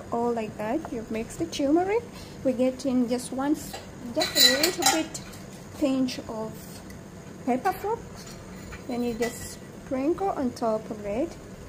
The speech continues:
You know, it depends on what you want. You can decide not to add it, but for me, I like it. So let's mix it up.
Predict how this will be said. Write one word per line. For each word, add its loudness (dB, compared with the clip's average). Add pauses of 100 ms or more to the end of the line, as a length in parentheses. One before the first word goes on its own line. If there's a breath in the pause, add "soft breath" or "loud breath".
(1800)
You 4
know, 6
it 2
depends 4
on 2
what -2
you 0
want. 2
You -2
can -2
decide -2
not -2
to -2
add 4
it, 6
but 4
for -2
me, 0
I 0
like -2
it. -6
So 0 (440 loud breath)
let's 2
mix 0
it 0
up. 4